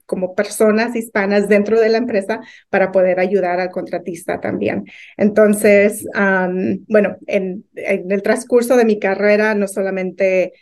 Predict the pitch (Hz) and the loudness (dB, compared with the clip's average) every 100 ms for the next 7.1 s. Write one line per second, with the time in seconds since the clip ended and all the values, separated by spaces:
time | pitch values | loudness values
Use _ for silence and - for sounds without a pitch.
0 | _ - 202 220 240 233 214 208 214 196 | _ -4 -2 0 0 0 0 0 -2 -2
1 | 180 185 196 - 226 220 - 196 196 202 | -4 -8 -10 -4 -4 -4 -8 -8 -4 -2
2 | 202 202 196 190 196 190 190 190 180 - | 0 0 -2 -4 -2 0 0 -4 -6 -10
3 | - - 202 196 208 226 226 226 208 - | -12 -6 -2 2 4 6 4 4 2 2
4 | 185 180 202 196 214 330 359 190 180 175 | -6 0 2 2 0 -4 -8 -8 -8 -10
5 | 180 190 202 202 208 240 - 185 202 190 | -6 -2 0 0 -2 -8 -8 -6 -2 0
6 | 190 190 190 185 185 190 185 185 180 180 | 0 -4 -6 -8 -4 -2 -2 0 0 0